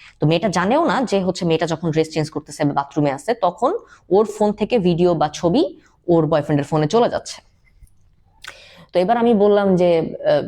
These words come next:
তোমা-, ওকে বুঝাইলাম যে তোমার বয়ফ্রেন্ড এই কাজটা করছে। ও কোনো কিছুতে মানতেই রাজি না যে ওর বয়ফ্রেন্ড এটা করতে পারে। আমি বললাম যে, "ঠিক আছে, ফাইন, আহ, তোমার মানতে হবে না, but, আহ, তুমি তো কালকে পুলিশ স্টেশনে যাবা,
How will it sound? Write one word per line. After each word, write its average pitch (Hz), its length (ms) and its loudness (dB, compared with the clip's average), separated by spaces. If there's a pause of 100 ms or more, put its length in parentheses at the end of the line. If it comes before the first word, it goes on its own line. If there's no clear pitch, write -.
তোমা-, 165 360 0
ওকে 269 120 4
বুঝাইলাম 196 360 2
যে 147 80 -4
তোমার 165 200 0
বয়ফ্রেন্ড 147 300 2
এই 143 60 0
কাজটা 143 220 -8
করছে। - 260 -10
ও 226 120 4
কোনো 240 260 0
কিছুতে 233 340 -4
মানতেই 151 360 0
রাজি 160 180 0
না 147 100 0
যে 147 100 -2
ওর 139 60 -4
বয়ফ্রেন্ড 143 320 -6
এটা - 60 -14
করতে - 240 -18
পারে। - 160 -8
আমি 202 180 -6
বললাম 202 200 -2
যে, 190 80 -8
"ঠিক 156 160 -6
আছে, 147 160 -8
ফাইন, 202 220 -6 (360)
আহ, 135 680 -2
তোমার 160 220 0
মানতে 165 240 -2
হবে 196 140 -2
না, 311 80 -2
but, 165 180 -2 (320)
আহ, 143 100 -4
তুমি 151 300 0
তো 160 80 0
কালকে 151 260 -2
পুলিশ 156 180 0
স্টেশনে 180 320 -4
যাবা, 233 320 -2